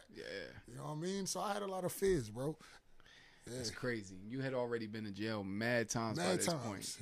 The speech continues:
Speaker 2: But this,
Speaker 1: But
Speaker 2: this
Speaker 1: this
Speaker 2: was
Speaker 1: was
Speaker 2: it.
Speaker 1: different.
Speaker 2: Yeah, this was
Speaker 1: Okay.
Speaker 2: different, bro. I think
Speaker 1: This
Speaker 2: because, you know, my heart was in the right place. It was set on the right thing.
Speaker 1: Mm.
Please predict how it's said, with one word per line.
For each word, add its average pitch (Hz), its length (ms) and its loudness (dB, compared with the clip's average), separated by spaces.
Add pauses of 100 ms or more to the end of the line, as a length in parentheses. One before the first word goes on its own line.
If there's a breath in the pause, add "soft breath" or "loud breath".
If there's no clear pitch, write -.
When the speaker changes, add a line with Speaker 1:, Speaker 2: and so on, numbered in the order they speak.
Speaker 2:
But 101 140 -10
this, 165 200 6
Speaker 1:
But 110 140 4
Speaker 2:
this 123 140 8
Speaker 1:
this - 80 2
Speaker 2:
was 139 120 2
Speaker 1:
was 151 100 6
Speaker 2:
it. - 20 6
Speaker 1:
different. 98 360 -4
Speaker 2:
Yeah, 131 420 0
this 135 160 0
was 135 120 -2
Speaker 1:
Okay. 131 80 -2
Speaker 2:
different, 95 320 -4
bro. 101 260 -8 (920 soft breath)
I 151 100 2
think 208 300 4
Speaker 1:
This 143 80 -10
Speaker 2:
because, 151 420 4
you 165 80 4
know, 170 140 6
my 160 180 4
heart 180 340 4
was 165 200 6
in 165 100 6
the 151 80 6
right 143 320 0
place. 165 400 0
It 170 100 6
was 170 140 6
set - 340 4
on 170 140 2
the 156 60 -2
right 151 380 -2
thing. 156 420 -6
Speaker 1:
Mm. 101 280 2